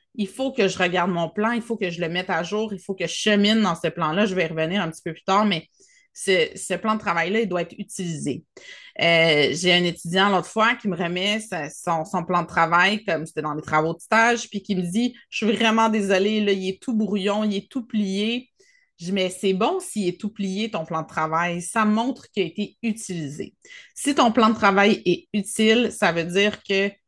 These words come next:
euh, tu l'as traîné avec toi, t'as noté dans la chambre des choses que t'avais observées, tu l'as plié pour rentrer dans ta poche. Ça montre que ton plan de travail a été utile.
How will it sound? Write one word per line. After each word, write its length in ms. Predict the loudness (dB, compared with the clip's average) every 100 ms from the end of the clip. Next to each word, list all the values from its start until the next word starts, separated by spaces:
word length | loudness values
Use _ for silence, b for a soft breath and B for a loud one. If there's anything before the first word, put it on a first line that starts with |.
| _
euh, 200 | -4 -4 -4
tu 100 | -6
l'as 160 | -4 -4
traîné 380 | -4 -2 0 0
avec 260 | -4 -6
toi, 360 | -4 0 0 -2
t'as 120 | -4 -2
noté 320 | -4 -4 -4
dans 160 | -2
la 140 | -2 -6
chambre 580 | -4 -2 -2 -2 -4 -6
des 120 | -8
choses 280 | -6 -6 -4
que 80 |
t'avais 260 | -4 -4 -6
observées, 600 | -8 -4 -4 -2 -2 -2
tu 220 | -2 -2
l'as 100 | 0
plié 360 | -2 -4 -4 -4
pour 200 | -4 -4
rentrer 260 | -6 -4 -2
dans 140 | -2
ta 160 | -2 -4
poche. 340 | -2 -2 -4 -12 b b b _
Ça 180 | -2 0
montre 260 | 2 0
que 80 | 0
ton 180 | -2 -2
plan 160 | -2 -2
de 60 |
travail 360 | -2 -2 0 0
a 80 | -4
été 180 | -6
utile. 540 | -8 -6 -2 0 0